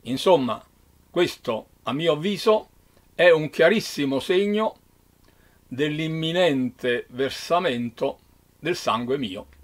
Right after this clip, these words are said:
Quando settantotto anni or sono portarono a mio padre la notizia: "Professò,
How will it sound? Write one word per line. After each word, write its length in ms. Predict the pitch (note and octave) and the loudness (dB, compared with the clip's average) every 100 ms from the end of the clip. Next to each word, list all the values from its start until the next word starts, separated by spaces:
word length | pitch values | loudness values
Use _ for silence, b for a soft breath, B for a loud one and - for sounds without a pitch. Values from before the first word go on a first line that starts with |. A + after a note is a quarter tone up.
| _ _ _ b b b b b b _ _ | _ _ _ b b b b b b _ _
Quando 640 | F3 G#3 D#3+ C3+ B2+ B2+ | 6 8 8 2 -2 -2
settantotto 840 | - C#3 - C#3 C3 A3 G#3 - C#3 | -4 -4 0 0 2 2 2 2 0
anni 260 | F3+ F#3 | 2 0
or 160 | D3 B2 | -2 -4
sono 500 | - C#3+ A#2+ A2+ G#2+ | -4 -2 -2 -4 -8
portarono 680 | - B2+ - F#3 E3 C#3+ | -6 -2 4 4 4 0
a 40 | B2+ | -2
mio 200 | C3 B2+ | -2 0
padre 460 | E3 D3 A#2+ B2 | 4 4 2 -4
la 100 | A#2+ | -4
notizia: 800 | B2+ B2+ F3+ D#3 - - A#2 G#2 b b b b | -4 -6 -6 -10 -8 -4 -2 -4 b b b b
"Professò, 640 | - G#3 B3 - A3+ E3+ | 0 2 2 2 4 4